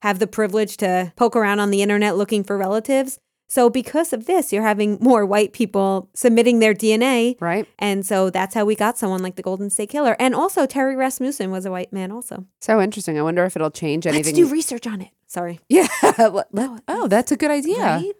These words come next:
Speaker 2: Well, that's a really good idea. Uh, what I'm thinking is I'm wondering if that will change what we know about, uh, the crime rates and how we attribute
Speaker 1: Yes.
Speaker 2: them. You know, when we talk about crime statistics and crime distribution, will this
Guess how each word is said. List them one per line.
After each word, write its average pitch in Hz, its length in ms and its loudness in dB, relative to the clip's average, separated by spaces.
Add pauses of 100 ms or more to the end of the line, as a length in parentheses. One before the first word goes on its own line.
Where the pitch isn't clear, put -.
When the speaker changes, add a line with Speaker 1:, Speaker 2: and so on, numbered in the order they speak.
(180)
Speaker 2:
Well, 165 80 2
that's 160 140 0
a 156 60 0
really 143 220 0
good 135 120 -4
idea. 131 380 -4 (280)
Uh, 214 100 4
what 220 180 4
I'm 214 80 0
thinking 233 320 -2
is 196 120 0
I'm 180 140 0
wondering 190 360 4
if 175 120 -2
that 175 180 2
will 165 140 -4
change 170 640 -4
what 165 160 -2
we 160 120 -2
know 160 260 0
about, 151 520 0
uh, 147 280 -2
the 147 100 -6
crime 180 320 0
rates - 420 -8
and 151 180 -4
how 151 100 0
we 147 160 -2
attribute 269 460 0
Speaker 1:
Yes. 143 120 -2
Speaker 2:
them. 139 360 -2
You 160 80 0
know, 147 80 0
when 147 60 -2
we 156 60 -2
talk 156 160 -4
about 151 160 -2
crime 156 280 -2
statistics 156 560 -6
and 147 100 -8
crime 147 180 -2
distribution, 147 640 -6
will 165 160 4
this 170 160 2